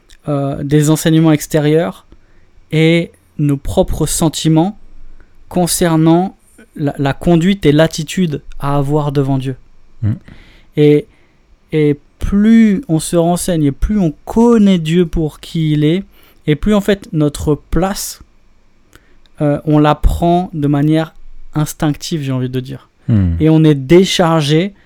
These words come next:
Speaker 1: de toutes les fausses attentes qu'on peut nous mettre, que le monde,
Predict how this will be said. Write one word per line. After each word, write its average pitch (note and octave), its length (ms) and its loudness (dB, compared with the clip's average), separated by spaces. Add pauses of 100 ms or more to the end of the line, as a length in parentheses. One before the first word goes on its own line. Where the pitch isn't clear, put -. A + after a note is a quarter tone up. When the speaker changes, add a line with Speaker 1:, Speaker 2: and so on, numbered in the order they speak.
(440)
Speaker 1:
de C#3+ 100 -2
toutes G3+ 340 -8
les D#3 160 0
fausses D#3 480 0
attentes D#3+ 420 0
qu'on D3+ 140 -4
peut - 140 0
nous D3 100 2
mettre, C#3+ 360 -2
que - 140 -8
le C#3 140 -2
monde, D3 440 2